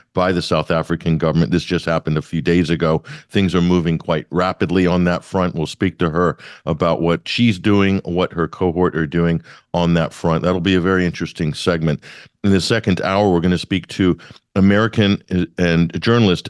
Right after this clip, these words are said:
uh, Sam Husseini, who is also a regular in the State Department's press pool there. We spoke to him in previous weeks about the Genocide Convention. You remember, he's one of the first people to campaign for this.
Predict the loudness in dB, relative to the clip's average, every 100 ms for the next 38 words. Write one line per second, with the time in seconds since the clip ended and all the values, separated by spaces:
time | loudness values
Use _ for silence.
0 | -2 0 0 -2 -2 -2 0 -2 -4 -2
1 | 0 2 2 0 _ -20 -20 _ -2 0
2 | 0 0 0 0 0 2 0 -2 -2 0
3 | 0 0 0 0 -2 0 -2 -2 -2 0
4 | -4 -2 -2 -2 -2 -2 -4 -10 -18 _
5 | -4 -2 -2 -2 0 0 0 0 2 0
6 | -2 _ -6 -4 -2 -2 0 0 2 0
7 | 0 2 2 0 0 -2 -2 -10 -20 -20
8 | _ -4 -2 -2 -2 -2 0 0 0 -2
9 | -2 -4 -2 0 2 2 2 2 2 2
10 | 2 0 -2 -4 -4 -8 -8 -8 -10 -4
11 | -4 -4 -2 0 0 -2 -2 -6 -12